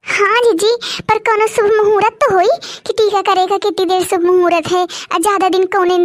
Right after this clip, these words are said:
दिन नीक भाई दूज मनावा जाई, मतलब किन्हा ज्यादा शुभ हवे, ये तो कुछ होई ना। देखो रे, भाई दूज तो दोनों दिन है, पर जौन हाँ ते यह बात पूछे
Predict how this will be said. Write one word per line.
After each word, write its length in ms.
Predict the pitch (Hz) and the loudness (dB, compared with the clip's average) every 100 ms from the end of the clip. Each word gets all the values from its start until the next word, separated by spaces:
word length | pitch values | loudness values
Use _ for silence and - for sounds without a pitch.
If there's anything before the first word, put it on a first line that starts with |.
| 302 | 0
दिन 180 | 359 349 349 | 0 2 2
नीक 280 | 359 349 359 349 330 302 | 2 0 0 0 0 0
भाई 240 | 359 349 311 294 | 0 0 0 2
दूज 200 | 349 320 | 2 2
मनावा 360 | 339 330 320 339 | 0 0 0 0
जाई, 220 | 320 330 330 - - | 2 0 -2 -8 -6
मतलब 200 | 370 381 | -2 -2
किन्हा 280 | - 339 370 | 0 0 2
ज्यादा 280 | 359 330 349 | 2 0 -2
शुभ 220 | - 339 | 0 0
हवे, 220 | 339 330 | 0 2
ये 340 | 330 320 330 415 | 0 0 -2 -2
तो 100 | 453 | 0
कुछ 180 | 427 453 | 0 2
होई 240 | 427 349 | 2 2
ना। 160 | 453 659 349 _ _ _ _ - | 2 0 -4 _ _ _ _ -14
देखो 360 | 311 466 - | -4 -4 -2
रे, 280 | 554 539 359 | -2 0 -2
भाई 400 | 339 - 415 466 | -4 -2 -2 0
दूज 220 | 392 480 - | 0 0 -2
तो 160 | 494 370 | -2 0
दोनों 260 | 392 359 | 0 0
दिन 140 | 311 285 311 | 0 0 0
है, 200 | 359 277 - - - - | -2 -2 -8 -20 -18 -6
पर 140 | 370 | -2
जौन 200 | 359 415 | 0 0
हाँ 200 | 381 392 403 | 0 -2 0
ते 160 | 427 349 | 0 0
यह 140 | 415 | 0
बात 260 | 370 311 285 | -2 -4 -4
पूछे 360 | 277 269 415 | -6 -4 -4